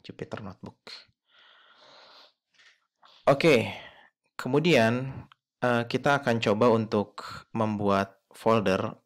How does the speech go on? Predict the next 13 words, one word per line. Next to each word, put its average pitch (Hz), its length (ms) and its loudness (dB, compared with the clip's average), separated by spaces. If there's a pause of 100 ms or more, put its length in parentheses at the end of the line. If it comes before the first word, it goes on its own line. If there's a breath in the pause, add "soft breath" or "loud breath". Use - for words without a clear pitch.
khusus 127 480 -4
untuk 107 400 -6
machine 101 320 -2
learning 95 240 -4
project 95 400 -4
kita. - 400 -12 (1200 loud breath)
Silahkan 110 480 -2
Anda 107 240 0
tentukan 101 480 -4
sendiri 107 320 0
lokasinya 104 480 0
di 98 160 -4
mana. 101 480 -4